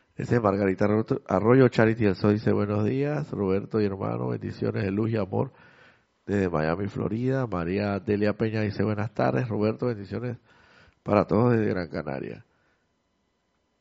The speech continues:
Sonia Clark,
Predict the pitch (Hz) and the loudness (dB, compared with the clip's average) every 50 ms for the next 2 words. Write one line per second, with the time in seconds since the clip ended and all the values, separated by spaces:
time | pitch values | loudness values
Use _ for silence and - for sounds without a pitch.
0 | _ _ _ _ _ _ _ _ _ _ _ _ _ _ _ _ _ _ _ _ | _ _ _ _ _ _ _ _ _ _ _ _ _ _ _ _ _ _ _ _
1 | _ _ _ _ _ _ _ _ - - - - - - 131 147 151 165 160 156 | _ _ _ _ _ _ _ _ -20 -18 -12 -4 0 2 2 2 2 0 0 0
2 | 151 151 147 143 - - - 135 120 107 95 71 57 - - - | 2 2 0 0 -2 -4 -2 0 2 2 2 0 -2 -4 -6 -12